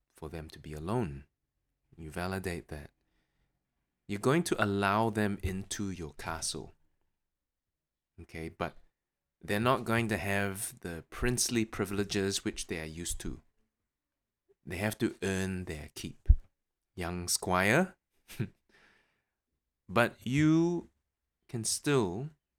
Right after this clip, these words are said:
provide them with the emotional connection and the willingness to be available,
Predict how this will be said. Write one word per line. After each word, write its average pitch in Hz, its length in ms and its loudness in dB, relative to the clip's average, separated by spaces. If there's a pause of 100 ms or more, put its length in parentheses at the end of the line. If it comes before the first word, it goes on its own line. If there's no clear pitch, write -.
(1300)
provide 110 460 0
them 101 300 -2
with - 180 -14
the - 100 -12
emotional 92 460 -6
connection 90 560 -8
and 107 160 0
the 95 80 0
willingness 113 680 2
to 104 120 -4
be 90 180 -4
available, 85 680 -6